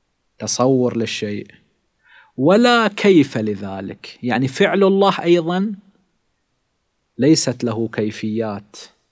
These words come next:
أفعال الإنسان، لأن الله ذاته لا كيف لها،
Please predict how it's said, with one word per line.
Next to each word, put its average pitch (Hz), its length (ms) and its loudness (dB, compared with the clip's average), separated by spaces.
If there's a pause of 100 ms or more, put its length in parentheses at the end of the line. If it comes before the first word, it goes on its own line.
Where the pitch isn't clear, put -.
(340)
أفعال 110 520 -2
الإنسان، 101 880 -6 (840)
لأن 98 280 -8
الله 120 340 -4
ذاته 127 720 -4 (1080)
لا 127 180 0
كيف 117 360 -4
لها، 98 360 -12